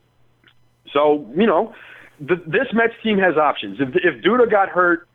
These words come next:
first half of last year with the Mets, uh, I think they might have packed it up and called it a season, and we would have never gotten Cespedes or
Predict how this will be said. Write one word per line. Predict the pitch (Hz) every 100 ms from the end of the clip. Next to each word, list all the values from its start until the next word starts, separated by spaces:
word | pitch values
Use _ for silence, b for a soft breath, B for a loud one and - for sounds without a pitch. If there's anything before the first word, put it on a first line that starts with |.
| _ -
first | 175 175
half | 175 165 165
of | 147
last | 120 135 160 - 202
year | 202
with | 202 196
the | 208
Mets, | 208 220 220 - _ _ _ _
uh, | 127 123 -
I | 131 -
think | 170 160
they | 151 143
might | 131 139 139 139 127
have | 113
packed | - 120 - 107
it |
up | 92 - - -
and | 107 101 -
called | 123 120
it | 107
a | 98
season, | 110 101 95 104
and | 131
we | 131
would | 131 135
have |
never | 131 131 117
gotten | 143 165 131 92 - _ _ _ -
Cespedes | 143 - - 95 - - - -
or | 117 113 110 104 101